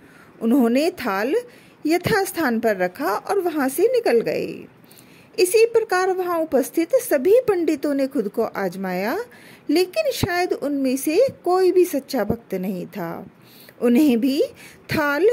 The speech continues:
यथास्थान पर रखकर चले जाना पड़ा। इसके बाद उस नगर के राजा का आगमन हुआ। राजा साहब आगे आए और बोले,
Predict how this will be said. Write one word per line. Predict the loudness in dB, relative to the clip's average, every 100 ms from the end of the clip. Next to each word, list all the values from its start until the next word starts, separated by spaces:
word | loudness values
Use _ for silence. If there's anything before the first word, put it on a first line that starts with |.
| 4
यथास्थान | 2 0 -2 -4 -2 -2 0
पर | -2 -2
रखकर | -4 -2 0 0 2
चले | 2 2 0
जाना | -2 -4 -8
पड़ा। | -10 -10 -12 -16 -20 -20 -20 -20 -20 -20 -20 -12
इसके | -10 -8 -4 -2 0
बाद | -2 -2 0 0 0 -4 -20 -10 -4
उस | -2 0
नगर | 0 2 2
के | 2 2
राजा | 2 0 0
का | -2 -4
आगमन | -6 -8 -10 -10
हुआ। | -8 -6 -8 -8 -12 -16 -20 -20 -20 -14
राजा | -6 -4 -2 -2 -2
साहब | -2 -2 -2 -4 -8 -20 -18 -8
आगे | -4 -4 -2 -4
आए | -2 0 0 0
और | -2 -2
बोले, | 0 0 2 2